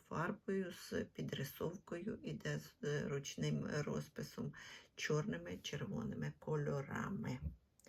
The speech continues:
Ось така красунька з'явилась в моїй колекції.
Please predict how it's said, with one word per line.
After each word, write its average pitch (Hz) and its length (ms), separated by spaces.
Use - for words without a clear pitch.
Ось - 160
така - 300
красунька - 800
з'явилась 151 680
в 214 40
моїй 143 260
колекції. - 760